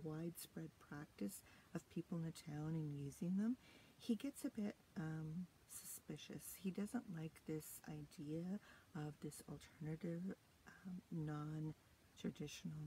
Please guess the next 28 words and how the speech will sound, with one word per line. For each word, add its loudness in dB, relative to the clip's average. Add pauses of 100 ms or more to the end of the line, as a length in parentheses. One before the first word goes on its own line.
(120)
medicine, 0 (640)
and, 8
um, 2 (140)
he 6
begins 2 (160)
to 4 (320)
question -4 (120)
Patience, -2 (320)
even 6
though 4 (100)
he 6
is 2 (180)
also -2 (120)
drawn -4
to -2 (100)
her -6 (360)
as 4
she -2 (100)
is -8
to -6
him. -4 (960)
There's 10
also 4
a 2
young 2
boy 0
in 2 (160)
town 6